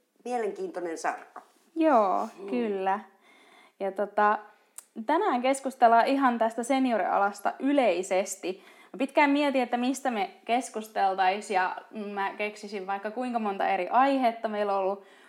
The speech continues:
Speaker 2: vuosien varrella niin monta hyvää keskustelua, että tässä olisi kyllä aiheita ihan hurjasti. Mutta tota, keskustellaan nyt sitten ihan niin kuin vähän laajemmin tästä ja yleisemmin.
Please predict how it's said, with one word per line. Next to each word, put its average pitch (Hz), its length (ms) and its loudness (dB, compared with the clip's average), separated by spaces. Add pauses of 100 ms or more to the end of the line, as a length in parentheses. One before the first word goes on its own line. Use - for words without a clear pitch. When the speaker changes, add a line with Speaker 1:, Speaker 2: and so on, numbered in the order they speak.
(100)
Speaker 2:
vuosien 269 360 6
varrella 208 340 2
niin 233 220 -4
monta 208 240 -2
hyvää 180 280 0
keskustelua, 226 800 -2
että 190 160 -4
tässä 190 340 0
olisi 185 220 -2
kyllä 190 180 -2
aiheita 208 500 0
ihan 185 240 -6
hurjasti. 214 640 -6 (720)
Mutta 202 320 -4
tota, 196 340 2 (800)
keskustellaan 269 640 0
nyt 233 120 -8
sitten 269 260 -2
ihan 269 300 0
niin 247 160 -4
kuin 247 320 -4 (1000)
vähän 269 320 4
laajemmin 233 680 6
tästä 196 460 -2 (760)
ja 196 180 -2
yleisemmin. 190 800 -4